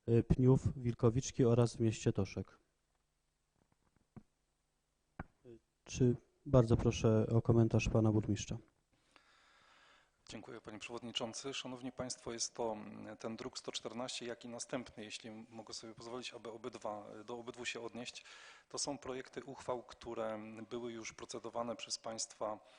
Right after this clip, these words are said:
Speaker 2: e, kilka miesięcy temu, natomiast zostały tam zwrócone pewne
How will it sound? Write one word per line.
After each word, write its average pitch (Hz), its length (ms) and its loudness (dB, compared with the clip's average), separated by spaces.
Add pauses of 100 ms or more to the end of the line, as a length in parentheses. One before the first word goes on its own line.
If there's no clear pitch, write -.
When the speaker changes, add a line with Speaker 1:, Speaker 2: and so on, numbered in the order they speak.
(280)
Speaker 2:
e, 107 300 -12
kilka 127 280 -12
miesięcy 110 460 -10
temu, 123 280 -8
natomiast 117 440 -8
zostały 113 400 -10
tam 107 360 -10 (100)
zwrócone 110 640 -10 (160)
pewne 107 440 -8